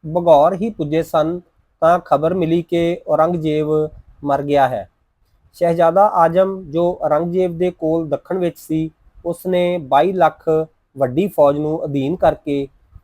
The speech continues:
ਆਪਣੇ ਆਪ ਨੂੰ ਬਾਦਸ਼ਾਹ ਹੋਣ ਦਾ ਐਲਾਨ ਕਰ ਦਿੱਤਾ। ਇੱਕ ਭਰਾ ਬੰਗਾਲ ਦਾ ਗਵਰਨਰ ਸੀ, ਉਸ ਨੂੰ ਸ਼ਹਿਜ਼ਾਦਾ ਆਜ਼ਮ ਨੇ ਮਿਲਣ ਦੇ ਬਹਾਨੇ ਬੁਲਾ ਕੇ ਕਤਲ ਕਰ ਦਿੱਤਾ।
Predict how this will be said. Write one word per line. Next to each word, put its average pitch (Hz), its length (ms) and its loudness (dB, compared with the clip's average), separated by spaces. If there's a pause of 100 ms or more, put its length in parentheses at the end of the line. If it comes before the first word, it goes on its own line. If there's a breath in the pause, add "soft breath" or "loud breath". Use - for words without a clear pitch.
(160)
ਆਪਣੇ 202 300 -2
ਆਪ 151 220 0
ਨੂੰ 151 180 -6
ਬਾਦਸ਼ਾਹ 139 460 2
ਹੋਣ 139 240 -2
ਦਾ 139 260 2 (260)
ਐਲਾਨ 139 300 0
ਕਰ 170 180 2
ਦਿੱਤਾ। 175 420 -2 (420)
ਇੱਕ 165 260 -4
ਭਰਾ 160 460 4 (320)
ਬੰਗਾਲ 143 480 4
ਦਾ 180 120 4
ਗਵਰਨਰ 147 420 0
ਸੀ, 175 300 -6 (460)
ਉਸ 202 220 -2
ਨੂੰ 180 340 -2
ਸ਼ਹਿਜ਼ਾਦਾ 156 560 2
ਆਜ਼ਮ 160 400 0
ਨੇ 151 300 -2 (420)
ਮਿਲਣ 170 460 0 (340)
ਦੇ 160 160 -2
ਬਹਾਨੇ 151 400 0
ਬੁਲਾ 160 300 4
ਕੇ 147 320 -2 (100)
ਕਤਲ 170 260 -2
ਕਰ 147 180 2
ਦਿੱਤਾ। 113 420 -8